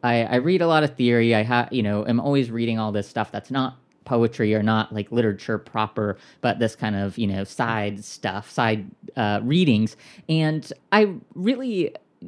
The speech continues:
I wouldn't say I like reading it sometimes. I think it can be so boring, and I'm often like,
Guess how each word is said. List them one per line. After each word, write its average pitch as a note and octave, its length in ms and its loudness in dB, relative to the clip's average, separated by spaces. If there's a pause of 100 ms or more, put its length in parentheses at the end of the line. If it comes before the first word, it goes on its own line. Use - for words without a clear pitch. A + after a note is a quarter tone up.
(140)
I F3+ 100 8
wouldn't A3+ 260 2
say C4 100 0
I F#3 120 4
like C#3 340 4
reading G#2+ 440 -2
it A2 160 -6
sometimes. A2+ 440 0
I A2+ 80 -2
think C3 140 0
it C3 100 -2
can C3 120 0
be B2+ 80 0
so A#2+ 360 -2
boring, C#3 760 -2
and C3+ 240 6
I'm A#2+ 320 6 (160)
often B2 480 0
like, A2 340 -2